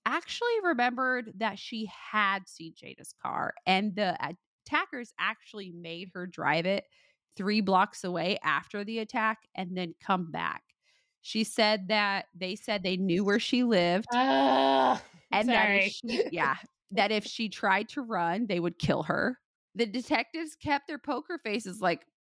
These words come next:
Speaker 1: "Oh, okay." Like, so they asked, like, follow-up questions, like, "Well, why didn't you just drive or go to the police?" "They knew where I lived. They said they had my address." "Well, how did they know where you were going?" "Well, they were standing there watching me."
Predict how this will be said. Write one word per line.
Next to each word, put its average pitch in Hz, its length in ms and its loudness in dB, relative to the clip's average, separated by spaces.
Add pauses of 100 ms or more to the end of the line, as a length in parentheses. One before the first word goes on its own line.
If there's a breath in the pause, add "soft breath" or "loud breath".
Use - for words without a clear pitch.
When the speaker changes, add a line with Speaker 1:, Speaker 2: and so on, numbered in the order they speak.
(160)
Speaker 1:
"Oh, 370 220 0
okay." 262 460 -2
Like, 208 300 -6
so - 160 -6
they 208 160 0
asked, 180 320 -2
like, 185 120 -14 (100)
follow-up 214 360 -8
questions, - 460 -8
like, 185 140 -6
"Well, 165 120 -2
why 147 200 0
didn't - 180 -2
you 226 100 -2
just 220 220 -4
drive 330 300 0
or 262 60 -6
go 180 140 -6
to 180 80 -4
the 196 100 -8
police?" 262 680 -2 (400 soft breath)
"They 180 140 4
knew 202 180 2
where 233 120 6
I 240 140 4
lived. 277 340 0
They 175 120 0
said 180 200 -8
they 185 100 0
had 202 220 0
my 233 140 0
address." 240 680 -2 (360)
"Well, 226 320 2
how 226 240 0
did 262 140 -4
they 285 120 2
know 262 220 -2
where 254 140 -2
you 262 180 -2
were 240 120 2
going?" 240 340 2
"Well, 214 220 0
they 220 100 4
were 208 120 0
standing 208 400 2
there 277 160 2
watching 285 500 2
me." 185 360 -10